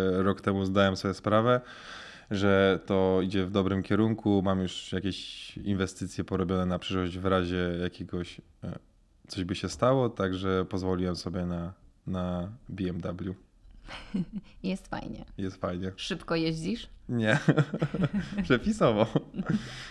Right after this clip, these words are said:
Speaker 1: Nie no, różnie bywa, no.
Speaker 2: A propos tego auta, bo
Speaker 1: Mhm.
Speaker 2: też przejrzałam sobie twojego
Speaker 1: Mhm.
Speaker 2: Instagrama i właśnie pod, y, postem z autem
Speaker 1: Mhm.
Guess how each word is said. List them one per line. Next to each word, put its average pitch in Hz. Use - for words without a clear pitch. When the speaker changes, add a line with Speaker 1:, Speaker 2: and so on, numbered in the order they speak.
Speaker 1:
Nie 339
no, 180
różnie 175
bywa, 110
no. 104
Speaker 2:
A 185
propos 269
tego 226
auta, 196
bo 160
Speaker 1:
Mhm. 160
Speaker 2:
też 143
przejrzałam 170
sobie 160
twojego 160
Speaker 1:
Mhm. -
Speaker 2:
Instagrama 165
i 180
właśnie 208
pod, -
y, 170
postem 185
z -
autem 160
Speaker 1:
Mhm. 147